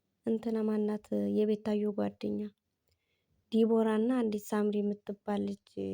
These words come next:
ተጣልተው ነበረ። ወይኔ ጌታ ሆይ ዝዋይ ድረስ ሄዷልኝ የሚገርማችሁ። ቆይ እሱንማ ሌላ ቪዲዮ አለ፣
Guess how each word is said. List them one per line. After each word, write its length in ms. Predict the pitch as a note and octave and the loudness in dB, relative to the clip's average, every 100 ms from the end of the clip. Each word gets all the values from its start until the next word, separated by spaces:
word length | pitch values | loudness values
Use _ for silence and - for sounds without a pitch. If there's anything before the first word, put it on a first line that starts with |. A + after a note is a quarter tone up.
| F#3+ | -6
ተጣልተው 440 | - G#3 G#3 G3+ G3+ | -8 -8 -8 -4 -2
ነበረ። 360 | G3+ - G3+ G#3 | -2 -4 -6 -4
ወይኔ 320 | G#3+ G#3+ A#3 A#3+ B3 | -6 -6 -6 -6 -6
ጌታ 260 | B3 A#3 A#3 | -8 -8 -8
ሆይ 420 | A3+ A3+ A3+ A3+ A3+ - _ _ _ _ _ _ _ _ _ _ _ _ _ _ - | -8 -8 -8 -8 -10 -12 _ _ _ _ _ _ _ _ _ _ _ _ _ _ -6
ዝዋይ 480 | G#3 A3+ C4 C4+ C4 | 0 6 6 8 6
ድረስ 340 | A3+ A#3 A#3 A3+ | 6 2 2 0
ሄዷልኝ 520 | G#3+ G#3 G3 G3 G3+ | 0 2 0 0 0
የሚገርማችሁ። 800 | G3+ G#3 G3+ G3+ G#3 G#3 - - _ _ _ _ _ _ - - - - - - - | 2 0 0 -2 -2 -4 -10 -20 _ _ _ _ _ _ -14 -14 -12 -16 -18 -20 -8
ቆይ 160 | B3 | -4
እሱንማ 400 | A3+ - A3 A3+ C4 | -2 0 2 2 2
ሌላ 260 | A3+ G#3 G#3 G#3 G3 G3 G#3 _ _ _ _ _ _ _ _ _ _ _ _ _ - | 2 2 2 0 0 -2 -8 _ _ _ _ _ _ _ _ _ _ _ _ _ -6
ቪዲዮ 400 | G#3 A3 G#3+ G3+ | -2 0 2 0
አለ፣ 200 | G3 G3 | 0 -2